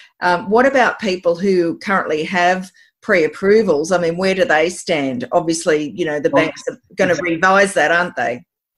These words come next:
Speaker 1: Possibly.
Speaker 2: Well, you know, so that means to me two things. You know, what time frame does it take for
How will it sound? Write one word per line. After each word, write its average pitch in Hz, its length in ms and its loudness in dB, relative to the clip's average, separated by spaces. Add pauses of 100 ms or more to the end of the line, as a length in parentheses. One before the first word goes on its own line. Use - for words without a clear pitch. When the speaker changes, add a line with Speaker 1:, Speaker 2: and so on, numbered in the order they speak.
(120)
Speaker 1:
Possibly. 131 520 -8 (100)
Speaker 2:
Well, 190 800 2
you 165 160 0
know, 156 460 2 (160)
so 170 160 -2
that 180 160 2
means 151 240 -2
to 143 80 -10
me 139 200 0
two 165 300 0
things. 135 480 -6
You 135 80 -4
know, 135 460 2
what 147 260 -6
time 147 300 0
frame 135 280 -2
does 127 200 -2
it 127 240 -10
take 135 440 0
for 127 1000 0